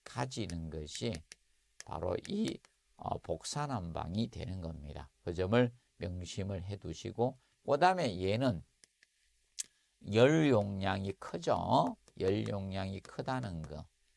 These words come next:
그러면 열 용량이 크니까 예열 시간이 어떻게? 길죠. 예열 시간이 길다는 점 기억을 해두시면 되겠습니다. 예열 시간이 길어요. 그리고,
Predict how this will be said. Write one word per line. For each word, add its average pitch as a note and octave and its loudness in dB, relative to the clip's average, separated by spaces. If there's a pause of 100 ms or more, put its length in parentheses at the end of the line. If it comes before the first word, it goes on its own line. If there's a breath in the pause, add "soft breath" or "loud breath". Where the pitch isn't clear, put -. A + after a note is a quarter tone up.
(320)
그러면 B2+ 4 (240 loud breath)
열 E3+ 12
용량이 C#3+ 4
크니까 D3+ 2 (440)
예열 C3 8
시간이 F#2+ -2
어떻게? F#2 -2
길죠. B2 0 (360)
예열 G#2+ 6
시간이 G2+ -2 (320)
길다는 A#2 0
점 - -4 (440 soft breath)
기억을 E2 0
해두시면 E2+ -8
되겠습니다. - -8
예열 G2+ -2
시간이 F2 -6
길어요. F#2 -6 (580)
그리고, B2 4